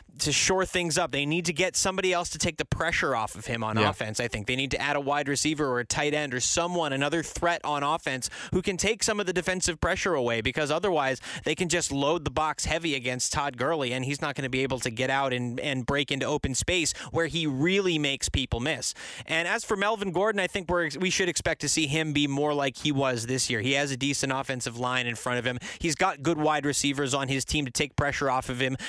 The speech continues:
Speaker 1: Travis Benjamin, uh, that kid, um, Williams, what's his name? Or, um, I'm sorry, Ta-,
Speaker 2: Terrell.
Speaker 1: in, uh, Ter-, uh, uh,
Speaker 2: Terrell Williams.
Speaker 1: Terrell
Speaker 2: Yeah.
Speaker 1: Williams, and then, um, Dontrell Inman.
Speaker 2: Yes.
Speaker 1: They have a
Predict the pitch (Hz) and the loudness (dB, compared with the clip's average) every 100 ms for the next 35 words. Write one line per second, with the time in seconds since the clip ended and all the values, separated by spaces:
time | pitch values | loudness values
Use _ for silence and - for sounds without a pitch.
0 | - 170 170 160 131 156 160 151 151 147 | -2 0 2 0 0 0 0 0 2 0
1 | - - - 139 131 127 151 143 - - | -4 -10 -2 0 2 0 0 -2 -2 0
2 | 180 160 143 143 135 131 - - 175 185 | 2 2 0 0 0 -2 -4 0 2 2
3 | 135 131 156 156 143 143 131 101 139 131 | 2 0 0 0 0 2 2 2 2 2
4 | 131 131 165 165 151 147 113 117 113 214 | 2 0 0 2 4 6 8 8 6 4
5 | 214 180 175 160 - 156 156 143 - 151 | 2 2 2 4 2 2 2 0 2 4
6 | - 123 107 180 170 185 202 202 202 190 | 6 6 6 4 4 6 6 4 4 4
7 | 190 185 165 165 165 165 160 147 139 151 | 2 2 0 0 2 2 2 0 0 0
8 | 170 196 196 175 - 175 190 190 196 - | 0 0 0 0 0 0 2 2 0 0
9 | 95 104 170 202 160 | 0 2 2 2 0